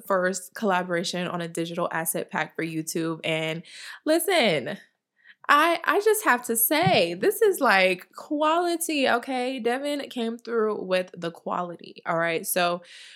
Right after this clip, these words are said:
just a little bit of backstory. Devin creates a lot of things for me, my businesses. Like, he is the editor, he is the, the, the filmer. No, I'm kidding. He does all the filming, all the editing, um, for, you know,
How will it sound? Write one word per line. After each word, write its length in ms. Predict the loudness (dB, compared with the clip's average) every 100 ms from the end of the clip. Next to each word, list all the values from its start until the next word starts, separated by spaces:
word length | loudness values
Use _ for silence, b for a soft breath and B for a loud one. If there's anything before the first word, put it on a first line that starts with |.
| B 2
just 180 | 2
a 60 | 4
little 220 | 2 2
bit 100 | 2
of 80 | 2
backstory. 920 | 2 0 -2 0 2 2 0 -2 -6 _ _ _ _ _ _ _ -4 4
Devin 440 | 4 6 2 0
creates 480 | -4 2 4 4 2 0
a 80 | 2
lot 220 | 4 2
of 80 | 0
things 360 | -4 -2 -2
for 140 | -2 -4
me, 300 | -4 -4 -4
my 160 | -6
businesses. 520 | -4 -4 -4 -4 -4 -4
Like, 200 | -6 -4
he 320 | -2 -2 -2
is 260 | 0 0
the 180 | -2 -2
editor, 420 | 0 2 0 0
he 200 | -2 -2
is 120 | -4 -4
the, 120 | -12 -12 -10
the, 320 | -2 -2 -2
the 120 | -6 -10
filmer. 760 | -2 2 2 2 0 0 -2 -8
No, 80 | -10
I'm 100 | -10
kidding. 220 | -14 -14 B B B B -4
He 160 | 0
does 180 | 0 2
all 140 | 0
the 80 | 0
filming, 400 | -2 -2 -2 -4
all 140 | -4 -4
the 120 | -2
editing, 440 | -4 -4 -6 -8 -4
um, 420 | -2 0 -2 -6 -10
for, 760 | -4 0 2 2 0 -2 -4 -6
you 120 | -4
know, 440 | -4 -4 -4 -8